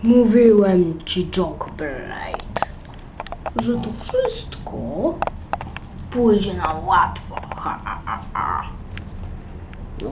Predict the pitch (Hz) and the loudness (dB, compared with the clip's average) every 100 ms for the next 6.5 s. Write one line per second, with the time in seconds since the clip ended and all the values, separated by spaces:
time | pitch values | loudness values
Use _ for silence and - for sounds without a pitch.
0 | 165 170 151 - - - - - - - | -6 -6 -4 -6 -6 -6 -8 -8 -4 -4
1 | 214 233 247 226 - - - 254 190 175 | -2 4 4 4 0 -8 -2 2 2 2
2 | - - 240 - 208 190 180 220 233 196 | -4 -2 -2 0 0 0 2 6 8 6
3 | - - - 254 233 202 185 208 214 233 | 2 -10 0 2 2 0 0 4 6 6
4 | 262 247 208 196 202 - 208 - 175 - | 8 8 6 4 2 2 2 2 -2 -6
5 | 180 - - - - - 202 214 208 175 | -8 -8 -12 -14 -14 0 6 8 8 6
6 | 160 156 160 160 160 | 2 -4 -2 -2 -2